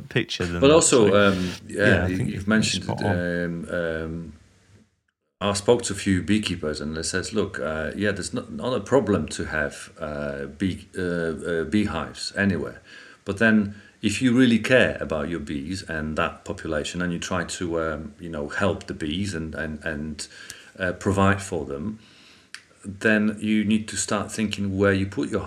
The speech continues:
Speaker 2: hives." 'Cause if you put the hives and say, "Oh, yeah, I've got brilliant farmland at the back,"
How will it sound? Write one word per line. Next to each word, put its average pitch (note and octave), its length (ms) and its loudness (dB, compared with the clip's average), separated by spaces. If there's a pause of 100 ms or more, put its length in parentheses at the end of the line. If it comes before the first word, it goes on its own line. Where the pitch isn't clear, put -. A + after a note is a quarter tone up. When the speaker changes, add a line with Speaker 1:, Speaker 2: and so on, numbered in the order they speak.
Speaker 2:
hives." B1+ 400 -12
'Cause E2+ 200 -10
if G2+ 140 -8
you B2+ 100 0
put - 360 -8
the - 80 -8
hives G2+ 320 -2
and F#2+ 100 -4
say, B2 120 -4
"Oh, D#3 160 -2
yeah, G2 220 2
I've E2+ 160 -4 (120)
got D#2 260 -8
brilliant G2 340 4
farmland G2+ 600 0
at C2 100 -10
the C2+ 60 -4
back," - 380 -2